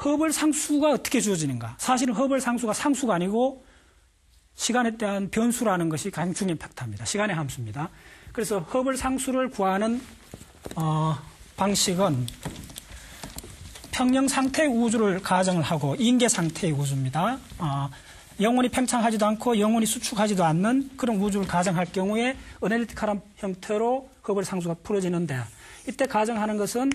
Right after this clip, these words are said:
우주 전체 질량이 M이라 봤을 때 우리가 어떤 한 갤럭시가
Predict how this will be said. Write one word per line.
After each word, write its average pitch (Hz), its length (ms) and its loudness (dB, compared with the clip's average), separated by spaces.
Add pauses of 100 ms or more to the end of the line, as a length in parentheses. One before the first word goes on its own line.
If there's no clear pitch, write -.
(500)
우주 233 240 0
전체 233 260 0
질량이 196 480 -2
M이라 208 340 0
봤을 143 300 -6
때 233 380 -2 (600)
우리가 202 220 0
어떤 214 220 0
한 185 120 0
갤럭시가 175 1000 0